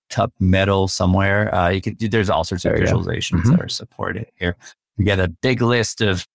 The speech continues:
Speaker 1: all the visualization plugins that ship with Superset today. So all your common charts, but also some geospatial stuff and some more, some more advanced and complicated charts. Uh, here's
Speaker 2: Nice.
Speaker 1: they do
Speaker 2: Oh,
Speaker 1: all
Speaker 2: yeah,
Speaker 1: sorts of
Speaker 2: very cool.
Speaker 1: things.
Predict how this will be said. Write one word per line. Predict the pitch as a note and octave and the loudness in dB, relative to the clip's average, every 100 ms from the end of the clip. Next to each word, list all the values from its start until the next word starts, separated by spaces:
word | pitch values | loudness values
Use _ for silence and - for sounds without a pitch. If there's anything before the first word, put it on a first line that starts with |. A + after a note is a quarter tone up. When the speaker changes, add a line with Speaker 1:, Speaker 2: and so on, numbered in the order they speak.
| _ | _
Speaker 1:
all | C#3 D3 | 0 2
the | |
visualization | C3+ B2+ C3 B2+ A#2+ A2+ | 2 2 2 2 2 0
plugins | A#2 G#2 A2 G#2 | 2 0 0 -2
that | G2 - | -2 -2
ship | - A2 - | -2 -2 -2
with | G2+ | -4
Superset | - G2+ - G#2 G2+ - | -4 -8 -6 -4 -4 -4
today. | A2 F#2 F2+ F2 | -4 -2 0 -2
So | - | -2
all | F2 F#2 | -2 -2
your | E2 | -4
common | - F2+ E2+ E2+ E2+ F2 | -2 0 2 2 2 0
charts, | - G3+ D3+ - | 0 0 -2 -2
but | G2+ | 0
also | F#2 G#2+ | 0 -2
some | - F#2 | -2 0
geospatial | A#2 A2+ - D3+ D3+ C3+ B2 | 2 0 0 0 0 0 -2
stuff | - A#2+ A2+ A2 - | 0 2 4 2 0
and | E2+ | -4
some | F#2 F2 | 0 2
more, | F2 F2 E2 D#2+ - | 4 4 4 2 -2
some | - F2 | -2 0
more | E2+ E2 | 2 2
advanced | D#2+ D#2+ F2 - | -2 -4 -6 -6
and | F2+ | -10
complicated | - - A#2+ - - A#2 | -10 -12 -12 -12 -10 -8
charts. | - - A#2+ - - _ _ - | -6 -6 -8 -12 -14 _ _ -20
Uh, | - - _ G#2+ | -20 -20 _ -20
here's | - - - | -20 -12 -8
Speaker 2:
Nice. | - F#2 - - - _ _ G#2 | -2 0 0 -2 -6 _ _ -2
Speaker 1:
they | |
do | E2+ | 2
Speaker 2:
Oh, | |
Speaker 1:
all | D2+ | 2
Speaker 2:
yeah, | A#2 | 2
Speaker 1:
sorts | D3+ D3 | 2 2
of | F2 | 2
Speaker 2:
very | C3+ | 2
cool. | B2+ | 0
Speaker 1:
things. | B2 A#2+ | 0 -6